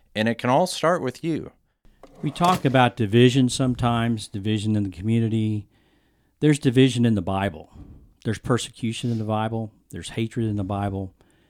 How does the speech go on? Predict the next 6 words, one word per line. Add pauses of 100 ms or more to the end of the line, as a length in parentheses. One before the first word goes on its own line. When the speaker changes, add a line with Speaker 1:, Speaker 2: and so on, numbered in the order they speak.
(580)
Speaker 2:
But
to
have
unity (720)
and
peace